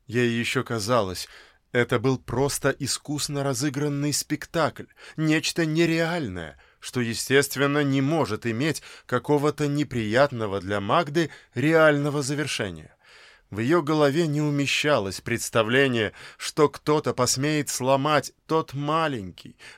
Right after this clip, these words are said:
пусть и не очень удачный мирок, который ей удалось построить. Такого, она была убеждена, просто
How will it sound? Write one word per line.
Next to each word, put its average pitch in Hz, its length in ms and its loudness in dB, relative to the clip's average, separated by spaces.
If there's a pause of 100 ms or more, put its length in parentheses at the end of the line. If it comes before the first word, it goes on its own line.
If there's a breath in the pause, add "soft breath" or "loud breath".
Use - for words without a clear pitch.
(100)
пусть 180 400 -2
и 165 80 -2
не 165 160 0
очень 165 360 0
удачный 139 680 0
мирок, 117 720 -2 (460 loud breath)
который 180 460 2
ей 143 360 2
удалось 107 580 0
построить. 98 800 -6 (480)
Такого, 131 600 2
она 123 200 4
была 127 240 4
убеждена, 120 720 0
просто 151 600 -2